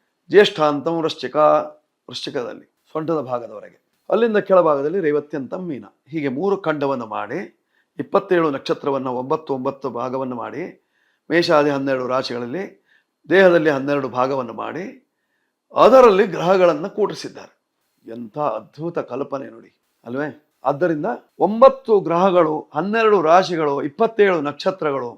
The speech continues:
ನಾವು ಮೇಲೆ ನೋಡ್ಬೇಕಾಗಿಲ್ಲ, ನಮ್ಮ ನಮ್ಮ ದೇಹದಲ್ಲೇ ನಾವು ನೋಡ್ಕೊಂಡ್ರೆ ಸಾಕು, ಅದನ್ನ ನಾವು ಸರಿಯಾಗಿ ಇಟ್ಕೊಂಡ್ರೆ ಸಾಕು. ಆಗ ಒಂಬತ್ತು ಗ್ರಹಗಳು ನಮಗೆ ಅನುಕೂಲವನ್ನು ಮಾಡಿಕೊಡ್ತಾವೆ. ನವಗ್ರಹಗಳ ಸನ್ನಿಧಿ, ಹನ್ನೆರಡು ರಾಶಿಗಳ ಸನ್ನಿಧಿ, ಇಪ್ಪತ್ತೇಳು ನಕ್ಷತ್ರಗಳ ಸನ್ನಿಧಿ, ಇದೆಲ್ಲವೂ ಸಹಿತವಾಗಿ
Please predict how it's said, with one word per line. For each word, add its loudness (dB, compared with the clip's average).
ನಾವು -12
ಮೇಲೆ -2
ನೋಡ್ಬೇಕಾಗಿಲ್ಲ, -10
ನಮ್ಮ -4
ನಮ್ಮ -2
ದೇಹದಲ್ಲೇ -2
ನಾವು -6
ನೋಡ್ಕೊಂಡ್ರೆ -14
ಸಾಕು, -20
ಅದನ್ನ 2
ನಾವು 6
ಸರಿಯಾಗಿ 0
ಇಟ್ಕೊಂಡ್ರೆ -10
ಸಾಕು. -14
ಆಗ -16
ಒಂಬತ್ತು -4
ಗ್ರಹಗಳು -4
ನಮಗೆ -8
ಅನುಕೂಲವನ್ನು -4
ಮಾಡಿಕೊಡ್ತಾವೆ. -20
ನವಗ್ರಹಗಳ -8
ಸನ್ನಿಧಿ, -6
ಹನ್ನೆರಡು -4
ರಾಶಿಗಳ 0
ಸನ್ನಿಧಿ, -6
ಇಪ್ಪತ್ತೇಳು 0
ನಕ್ಷತ್ರಗಳ -2
ಸನ್ನಿಧಿ, -4
ಇದೆಲ್ಲವೂ 0
ಸಹಿತವಾಗಿ -2